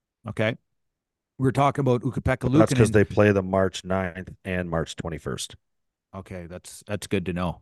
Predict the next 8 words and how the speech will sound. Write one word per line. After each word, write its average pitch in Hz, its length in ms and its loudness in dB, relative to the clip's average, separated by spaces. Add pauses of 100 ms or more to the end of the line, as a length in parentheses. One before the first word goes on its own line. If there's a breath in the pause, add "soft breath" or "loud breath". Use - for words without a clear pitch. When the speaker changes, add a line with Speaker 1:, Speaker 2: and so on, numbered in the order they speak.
(120)
Speaker 1:
That'll, 123 220 6
that'll 117 480 4
be 95 400 4
awesome. 110 400 4 (360)
That'll 113 160 4
be 131 140 6
exciting. 123 460 0 (1040)
Um, 110 500 2